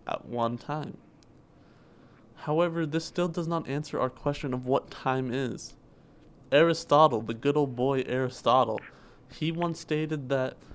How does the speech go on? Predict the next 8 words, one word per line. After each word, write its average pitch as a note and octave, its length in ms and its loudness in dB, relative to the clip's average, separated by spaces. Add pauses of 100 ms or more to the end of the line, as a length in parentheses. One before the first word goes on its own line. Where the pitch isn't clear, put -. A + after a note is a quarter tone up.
(240)
time D#3+ 480 0
is C3+ 160 -4
the C3 100 0
most C3 460 -2
unknown B2 760 -2
of A2+ 320 -6
un-, A#2+ 400 0 (160)
all C#3+ 480 2